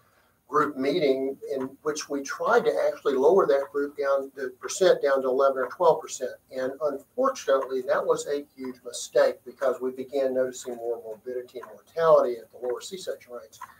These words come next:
I think the tendency now, uh, has been to, uh, perform even less V bac's because V bac's are now deemed quite dangerous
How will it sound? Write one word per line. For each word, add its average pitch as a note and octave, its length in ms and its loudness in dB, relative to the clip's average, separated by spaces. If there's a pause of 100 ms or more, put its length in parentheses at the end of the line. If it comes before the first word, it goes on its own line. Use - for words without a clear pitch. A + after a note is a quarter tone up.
(580)
I D3+ 60 -4
think F#3+ 320 -2
the C#3+ 120 0
tendency D#3+ 640 2
now, C#3 640 6 (140)
uh, B2 200 -8 (140)
has C#3+ 200 -4
been C#3+ 320 0
to, B2+ 420 -2 (160)
uh, B2 120 -6 (240)
perform C#3 640 2
even C#3 320 -2
less C#3 300 4
V B2+ 200 -4
bac's A2 460 -8
because B2 320 -4
V C3+ 80 -4
bac's - 340 0
are - 80 -12
now A#2+ 220 2
deemed A#2+ 440 -4 (100)
quite - 340 -4 (420)
dangerous - 680 -4